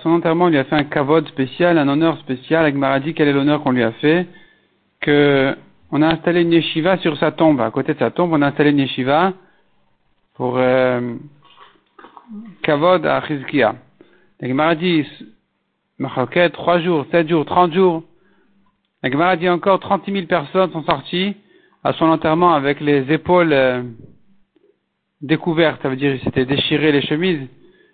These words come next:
à cet endroit-là, qui était un signe de deuil, selon Rabbi Yehuda. Rabbi Nechemia lui dit,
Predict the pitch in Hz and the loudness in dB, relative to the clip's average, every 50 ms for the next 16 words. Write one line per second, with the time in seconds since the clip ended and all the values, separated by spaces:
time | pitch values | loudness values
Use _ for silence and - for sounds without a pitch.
0 | _ _ - 135 135 135 165 147 156 156 143 135 139 135 143 170 185 - 170 147 | _ _ -4 -4 -2 -2 0 0 0 0 2 2 2 2 2 2 0 -2 -4 -4
1 | - 165 160 156 - - 196 175 170 165 147 147 139 123 123 113 113 110 - _ | -2 0 -2 -2 -2 -4 -4 -2 -2 -2 0 2 0 0 0 -2 -8 -14 -18 _
2 | _ _ _ _ _ _ _ _ _ _ _ _ _ _ _ - - - 151 147 | _ _ _ _ _ _ _ _ _ _ _ _ _ _ _ -10 -2 0 2 2
3 | 170 175 160 165 156 151 156 151 147 131 123 104 113 131 131 156 180 180 165 - | 4 4 2 2 0 0 0 0 0 2 0 0 0 0 0 0 0 0 0 -2
4 | 180 180 175 170 151 143 131 131 160 196 214 220 208 180 | 0 0 0 0 0 -2 -2 -2 -2 -2 0 -2 -2 -6